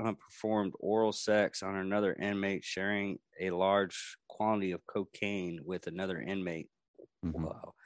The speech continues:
Speaker 1: Parading in silk panties, sporting female-like breasts, allegedly grown using smug-, uh, smuggler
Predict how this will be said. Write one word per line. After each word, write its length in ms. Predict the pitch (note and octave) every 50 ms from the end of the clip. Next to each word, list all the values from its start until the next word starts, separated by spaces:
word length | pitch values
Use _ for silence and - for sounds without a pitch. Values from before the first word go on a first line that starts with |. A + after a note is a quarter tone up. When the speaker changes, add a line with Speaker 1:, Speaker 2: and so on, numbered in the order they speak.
| - - - - - _ _ _ _ _ _ _ _ _ _ _ _ _ -
Speaker 1:
Parading 480 | - A#2+ A#2+ A#2+ A#2 A#2 A2 G#2 G2+
in 300 | - G2+ G#2 G#2 G2 F#2
silk 340 | - - - A#2+ A2+ G2+ - _ -
panties, 560 | - G#2+ G#2 G2+ F#2+ F#2 F#2 F#2+ F#2 F2+ -
sporting 480 | - - _ - G#2+ G#2 G2+ F#2+ F#2 F2+
female-like 760 | - - - A2 G#2+ G#2+ G#2 G2+ G2+ F#2 F2+ F#2+ G2 G2 - _ -
breasts, 480 | F2+ F#2 F#2+ F2+ F2 E2+ F2 - - -
allegedly 760 | - F2+ F#2 F#2+ F#2 - G2 F#2 F#2+ F#2+ F2+ F2+ F2 F2 _ - - - - _ _ -
grown 320 | - G#2 G#2 G#2 G2+ G2+
using 460 | G2 F#2+ G2 F#2 F2 F#2+ F#2+ F#2 F2 -
smug-, 360 | - - G#2 G2 G2 F#2 - -
uh, 180 | G#2 G2+ F#2 F2
smuggler 440 | - - G2+ G2 G2 F#2+ F#2 F2+